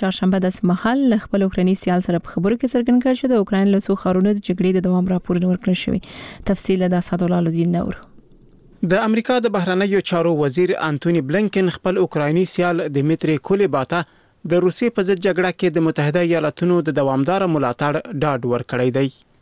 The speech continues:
Speaker 2: د ازادي راډیو د خبر مرکزي څانګې د راپور له مخې بلنکین له کولیبا سره په خبرو کې د اوکراین اوسنۍ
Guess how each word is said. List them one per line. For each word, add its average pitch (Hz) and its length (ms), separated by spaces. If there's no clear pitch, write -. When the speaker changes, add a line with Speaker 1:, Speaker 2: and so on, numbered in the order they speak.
Speaker 2:
د 196 140
ازادي 208 320
راډیو 214 260
د 196 140
خبر 180 300
مرکزي 165 340
څانګې 175 420
د 160 100
راپور 143 360
له 160 100
مخې 190 400
بلنکین 190 480
له 170 200
کولیبا 175 360
سره 165 240
په 143 100
خبرو 180 380
کې 190 100
د 185 80
اوکراین 202 400
اوسنۍ 175 400